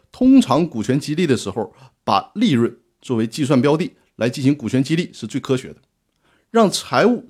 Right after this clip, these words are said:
计算好预算，控制好成本，盯准利润这个指标来进行股权激励。另外，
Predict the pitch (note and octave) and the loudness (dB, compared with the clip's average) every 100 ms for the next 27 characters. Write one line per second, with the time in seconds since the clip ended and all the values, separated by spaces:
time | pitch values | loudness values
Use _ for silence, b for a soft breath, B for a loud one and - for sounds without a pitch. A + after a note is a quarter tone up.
0 | _ - G#3+ F3+ D#3 A2+ C#3 C#3 G3+ - | _ -10 -6 0 0 -2 -8 -4 -6 -6
1 | _ _ _ - E3+ A2 F#2 - C#3+ - | _ _ _ -4 -2 -2 -8 -4 -4 -4
2 | - _ _ _ _ _ C4 C#4 G#3 B2 | -8 _ _ _ _ _ 8 8 8 4
3 | G3+ A3 C#3+ B2 A#2+ G2+ G2+ B2+ - - | 2 4 4 2 -2 -4 -6 -6 -6 -14
4 | G2 G2 G2+ G2+ G#2+ F#2+ F#2 G#2+ B2+ _ | -10 -8 -8 -10 -12 -16 -10 -8 -10 _
5 | _ _ _ _ _ _ F3+ F#3 F#3 - | _ _ _ _ _ _ 0 4 4 0